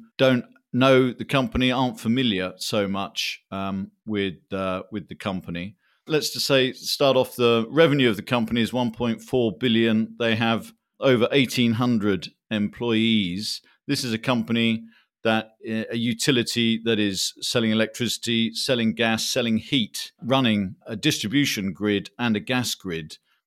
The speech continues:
Uh, so quite a wide range of activities. And really at the core, I would say, of what needs to happen in the energy transition as we look forward. The company is owned,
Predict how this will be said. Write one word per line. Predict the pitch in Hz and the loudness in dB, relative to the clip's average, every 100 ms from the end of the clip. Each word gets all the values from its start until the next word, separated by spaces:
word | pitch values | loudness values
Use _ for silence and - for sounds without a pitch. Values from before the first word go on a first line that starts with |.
| _ | _
Uh, | 104 | -4
so | 104 117 | -2 -2
quite | 151 147 | 0 2
a | 123 | 2
wide | 107 127 127 104 | 2 2 2 0
range | 117 117 107 | 0 0 0
of | 113 | -2
activities. | 110 147 117 110 98 120 | -4 -6 -6 -6 -4 -4
And | 135 | -2
really | 185 175 143 | 2 4 4
at | 135 | 2
the | 123 | -4
core, | - - 165 117 92 - | -10 -6 0 0 0 -2
I | 113 | -4
would | 104 98 | -4 -6
say, | - 107 92 90 98 95 _ _ _ _ - | -6 -4 -4 -4 -6 -10 _ _ _ _ -2
of | 123 110 | 0 0
what | 123 139 120 | 0 0 0
needs | 127 117 | -4 -4
to | 117 110 | -4 -2
happen | 131 113 87 87 90 - | -4 -6 -8 -8 -12 -8
in | 120 113 | -2 0
the | 107 104 | -2 -4
energy | 104 98 101 | -6 -6 -8
transition | 85 107 98 92 92 92 90 - | -6 -6 -6 -6 -6 -6 -10 -10
as | 95 | -12
we | 92 92 | -8 -8
look | 87 - | -10 -10
forward. | - 143 104 82 80 - _ _ _ - | -4 -2 0 -4 -10 -20 _ _ _ -12
The | 135 | -2
company | 185 - 135 127 | 0 2 2 2
is | 110 151 | 2 4
owned, | 147 143 135 123 | 6 6 4 0